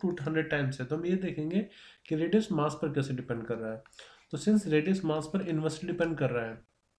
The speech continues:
पहले hydrogen था तो let उसका radius आर रहा होगा। अब जो mass है r dash, <clears throat> वो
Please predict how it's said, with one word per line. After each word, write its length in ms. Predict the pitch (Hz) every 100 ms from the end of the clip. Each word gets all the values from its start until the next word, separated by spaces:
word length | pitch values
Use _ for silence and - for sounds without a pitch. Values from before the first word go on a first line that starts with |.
| _ _ _ _ - - -
पहले 260 | 151 147
hydrogen 440 | 139 147 170 175 175
था 180 | 170 190 - - - _
तो 80 | -
let 180 | 156 160
उसका 200 | 147 165
radius 340 | 160 160 180 -
आर 160 | 151
रहा 140 | 147 139
होगा। 500 | 127 120 120 135 _ - - _
अब 300 | 220 214 - 180
जो 160 | 147 185
mass 440 | 147 165 202 -
है 240 | 151 190 175
r 160 | 147
dash, 440 | 147 139 160 - - _ _ _ -
<clears throat> 40 | 156 135 -
वो 220 | 139 175